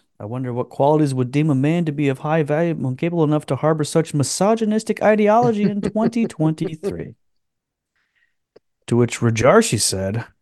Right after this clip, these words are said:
Speaker 1: "I do not give a tiny rat's ass to what you think."
Speaker 2: <laughs>
Speaker 1: So, a couple of, uh, couple of intellectual titans over there in, uh, New Delhi
Speaker 2: <laughs>
Speaker 1: that I
Speaker 2: Just like
Speaker 1: somehow
Speaker 2: the,
Speaker 1: found.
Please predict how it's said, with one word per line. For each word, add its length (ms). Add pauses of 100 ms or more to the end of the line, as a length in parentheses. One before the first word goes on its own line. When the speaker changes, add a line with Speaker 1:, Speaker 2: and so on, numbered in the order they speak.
(120)
Speaker 1:
"I 100
do 80
not 220
give 200
a 120
tiny 500
rat's 360
ass 420
to 180
what 260
you 120
think." 480
Speaker 2:
<laughs> 80 (2250)
Speaker 1:
So, 280
a 880
couple 260
of, 180
uh, 540 (2250)
couple 260
of 140
intellectual 640
titans 460
over 160
there 260
in, 100
uh, 200
New 160
Delhi 360
Speaker 2:
<laughs> 0
Speaker 1:
that 180 (720)
I 220
Speaker 2:
Just 200
like 140
Speaker 1:
somehow 120
Speaker 2:
the, 80
Speaker 1:
found. 300